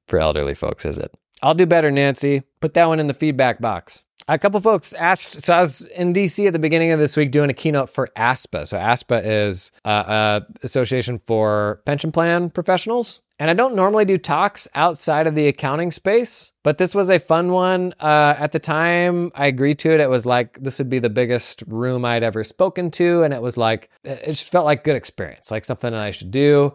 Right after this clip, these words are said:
A good excuse to go to D C. I'd never been to D C before. That was super fun. There was, I, I was, I don't know, eight hundred-ish people in the room, I think, or so. Talked A I, super fun. Feel like it went super well. I, I talked with a guy there who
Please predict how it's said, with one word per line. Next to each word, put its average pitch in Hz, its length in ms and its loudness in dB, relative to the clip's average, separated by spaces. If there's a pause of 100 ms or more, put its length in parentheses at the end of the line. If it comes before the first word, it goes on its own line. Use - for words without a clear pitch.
A 131 160 2
good 190 160 4
excuse 180 280 0
to - 40 -6
go 175 80 6
to 143 60 2
D 143 100 2
C. 151 240 2
I'd 139 80 4
never 135 240 0
been 123 300 -4
to 123 100 -6
D 117 220 -4
C 117 180 -4
before. 113 380 -2
That 104 180 -2
was 104 100 -8
super 104 280 -6
fun. 95 500 -8 (140)
There 117 180 2
was, 107 800 -2
I, 117 140 -2
I 107 100 -6
was, 110 260 -8
I 113 100 -16
don't 101 60 -8
know, 80 200 -14 (180)
eight 131 160 -4
hundred-ish 135 460 -2
people 147 240 -2
in 139 60 -2
the 135 60 -2
room, 147 240 0
I 143 100 0
think, 147 220 -4
or 151 60 0
so. 156 380 2 (100)
Talked 131 300 2
A 113 180 0
I, 110 440 2
super 165 260 -4
fun. 120 320 -2
Feel 117 140 0
like 110 120 0
it 110 40 -2
went 107 180 -8
super 101 260 -8
well. 92 400 -4 (140)
I, 147 420 2
I 151 40 2 (180)
talked 226 260 0
with 196 160 -2
a 165 40 0
guy 151 580 4 (200)
there 131 460 0
who 135 640 0